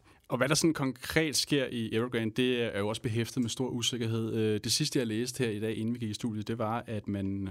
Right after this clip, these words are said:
foreløbig har indgået en aftale med nogle af kreditorerne vedrørende betalinger på nogle af de mest kritiske obligationslån. Så status lige nu er, at, øh, alt stadig er meget usikkert, men den værste frygt ser måske lidt ud til at være sparket til hjørne, i hvert fald lige foreløbig. Øh, og der går også nogle rygter om,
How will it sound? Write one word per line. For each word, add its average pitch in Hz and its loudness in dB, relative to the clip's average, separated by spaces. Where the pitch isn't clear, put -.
foreløbig 143 2
har 110 -2
indgået 120 -2
en 90 -2
aftale 113 -2
med 113 0
nogle 110 0
af 101 -4
kreditorerne 127 0
vedrørende 117 0
betalinger 113 -2
på 104 -4
nogle 110 -2
af 113 -6
de 120 0
mest 110 -4
kritiske 135 0
obligationslån. 107 -2
Så 117 2
status 151 2
lige 151 4
nu 147 2
er, 123 0
at, 113 -2
øh, 101 2
alt 127 2
stadig 110 -2
er 104 -2
meget 82 -4
usikkert, 185 2
men 127 2
den 127 0
værste 127 0
frygt - -2
ser 123 2
måske 123 0
lidt 139 2
ud 135 2
til 139 -2
at 127 -6
være 120 -2
sparket 107 -2
til 113 -2
hjørne, 101 -2
i - -2
hvert 95 -4
fald 113 -6
lige 113 -4
foreløbig. 104 -2
Øh, 113 2
og - -2
der 127 0
går 135 4
også 147 0
nogle 147 2
rygter 139 -2
om, 127 -2